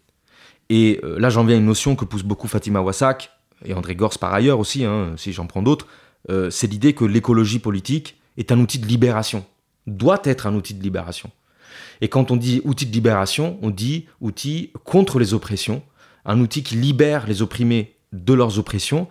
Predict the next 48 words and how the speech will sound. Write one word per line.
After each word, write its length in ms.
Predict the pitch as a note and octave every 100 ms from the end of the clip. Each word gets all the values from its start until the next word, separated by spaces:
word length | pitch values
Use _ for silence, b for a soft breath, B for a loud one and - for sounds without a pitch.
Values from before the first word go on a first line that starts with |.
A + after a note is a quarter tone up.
| b
qui 120 | -
permet 240 | A#2+ C3 C3+
de 100 | B2
gagner 340 | A#2 B2+ C3+
de 160 | G#2 A#2
nouveaux 300 | C#3+ C3 B2+
droits, 360 | G2+ A#2+ D#3 G#2
de 80 | G#2+
nouveaux 240 | A2+ A2
droits 220 | G2 G#2+
économiques, 580 | - B2+ C3+ C3 E3 E3+
de 80 | G#2
nouveaux 240 | G#2+ G2
droits, 420 | G2+ G2+ A#2+ G#2 -
euh, 260 | F#2+ F#2 F2
dans 220 | F#2 G2+ A2
la 100 | G2+
loi, 360 | G#2 - - B B B B B B B B _
et 80 | B2
d'améliorer 600 | A#2 C3+ C3+ C3+ C3 F3+
la 100 | C#3
condition 440 | - A#2 A#2 D#3+
des 80 | D3+
quatre-vingt-dix-neuf 680 | A2+ A2+ - A2 G2+ A2 B2+
pour 180 | - -
cent. 240 | A2 - _ _ _ _ _ b b
Et 80 | -
c'est 120 | A#2
en 60 | A2+
ça 200 | - D#3
que, 100 | C3+
par 100 | G#2+
exemple, 240 | G#2 C3+
la 60 | G#2
désobéissance 540 | G#2 G2+ G2+ F#2+ G2+
civile 260 | - G#2+ D3+
est 100 | B2+
un 80 | G#2
outil 200 | G2+ -
fondamental. 640 | A2+ A2 C3 C#3 C#3+ F2+ - _ _
Parce 140 | A2+ -
que 80 |
la 60 | A#2
désobéissance 420 | G2+ G#2 G#2 A2
civile, 200 | - D3
c'est 120 | C#3
pas, 240 | A2+ C3 C3+
euh, « 220 | G2+ F#2